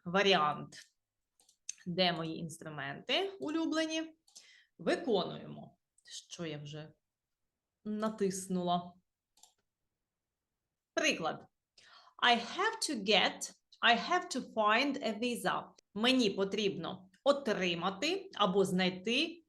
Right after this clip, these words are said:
візу. Ну, звісно, що треба отримати візу. Перше. We went abroad. We went holiday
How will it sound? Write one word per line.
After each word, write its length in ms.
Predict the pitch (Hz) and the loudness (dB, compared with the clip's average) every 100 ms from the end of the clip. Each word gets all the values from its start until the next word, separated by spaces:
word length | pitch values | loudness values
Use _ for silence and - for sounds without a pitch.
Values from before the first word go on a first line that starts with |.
| - | -6
візу. 560 | 190 208 - - - - | 0 2 0 -4 -10 -8
Ну, 220 | 202 175 | -6 -6
звісно, 460 | 151 180 285 392 392 | -6 -4 -2 0 0
що 260 | - 392 | 2 0
треба 560 | 392 175 220 226 - - | 2 2 4 2 0 -4
отримати 800 | 202 202 202 190 190 151 151 151 | -6 -4 -2 0 0 -2 -6 -8
візу. 440 | 160 160 - - _ _ _ - - - _ | -6 -8 -10 -16 _ _ _ -20 -20 -20 _
Перше. 520 | 285 208 - - - _ _ _ | 4 6 -2 -6 -10 _ _ _
We 280 | 196 233 220 | 0 2 4
went 340 | 262 403 392 320 | 2 2 0 0
abroad. 720 | 190 190 196 170 175 165 269 285 - _ | 2 6 6 4 0 0 -4 -4 -16 _
We 320 | 202 220 247 233 | -4 0 2 2
went 300 | 302 359 - - | 2 0 -6 2
holiday 600 | 202 185 190 196 269 339 | 6 6 6 6 4 2